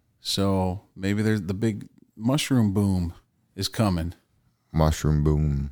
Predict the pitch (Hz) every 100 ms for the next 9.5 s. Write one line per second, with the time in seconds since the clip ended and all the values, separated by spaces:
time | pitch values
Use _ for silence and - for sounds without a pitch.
0 | - 98 - 131 143 110 123 123 87 87
1 | - _ _ _ _ _ _ _ _ _
2 | - 85 78 131 127 117 117 98 85 71
3 | 92 85 82 92 82 80 - 85 - 87
4 | 73 71 78 69 62 - - - 85 -
5 | 78 82 82 - 85 85 82 80 - 95
6 | 127 117 - 95 98 98 120 - - 73
7 | 71 - 69 67 _ _ _ _ _ _
8 | _ _ _ _ _ _ 92 127 117 92
9 | - - 87 82 -